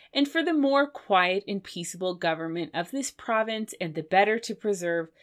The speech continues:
mutual love and unity among the inhabitants, et cetera, no person or persons whatsoever,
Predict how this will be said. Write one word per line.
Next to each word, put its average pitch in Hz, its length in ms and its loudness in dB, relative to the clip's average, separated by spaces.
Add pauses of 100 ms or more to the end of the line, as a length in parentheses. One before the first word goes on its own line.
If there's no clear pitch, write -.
(280)
mutual 294 680 2
love 160 420 4
and 190 320 -2
unity 202 540 -2
among 180 540 -4
the 185 140 -6
inhabitants, 180 920 0
et 190 180 -6
cetera, 160 540 -2 (520)
no 262 300 4
person 220 640 -6
or 190 200 2
persons 165 680 -4 (100)
whatsoever, 185 960 4